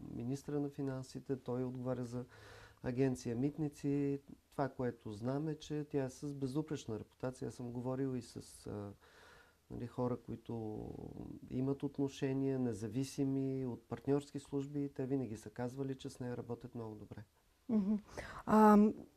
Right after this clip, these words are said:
Speaker 2: има информация от последните минути, че главният секретар на М В Р е подал оставка.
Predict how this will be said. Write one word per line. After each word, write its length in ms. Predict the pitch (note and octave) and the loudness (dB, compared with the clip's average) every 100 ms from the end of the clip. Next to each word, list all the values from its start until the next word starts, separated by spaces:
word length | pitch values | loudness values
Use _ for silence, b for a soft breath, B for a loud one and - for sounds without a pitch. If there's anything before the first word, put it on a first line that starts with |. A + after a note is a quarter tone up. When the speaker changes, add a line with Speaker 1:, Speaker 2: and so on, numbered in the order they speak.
| - | 6
Speaker 2:
има 200 | C4 C#4 | 12 12
информация 480 | D4 C#4+ B3 C4+ B3+ | 12 10 8 8 4
от 100 | B3 | 2
последните 460 | A#3+ B3 B3 A#3+ A3+ | 2 8 10 10 8
минути, 440 | A3 A#3 A#3 B3+ | 8 6 6 4
че 180 | - B3 | 8 6
главният 440 | G#3+ A#3+ A#3+ A#3 | 10 10 10 8
секретар 440 | G#3 E3+ F3+ F3+ F#3 | 8 4 4 6 2
на 140 | F3 | 4
М 140 | F3 E3 | 2 0
В 40 | |
Р 120 | - | 0
е 60 | - | -2
подал 340 | - F3 F#3 | -2 0 2
оставка. 560 | F#3+ - F3+ - G#3+ | 0 4 4 6 6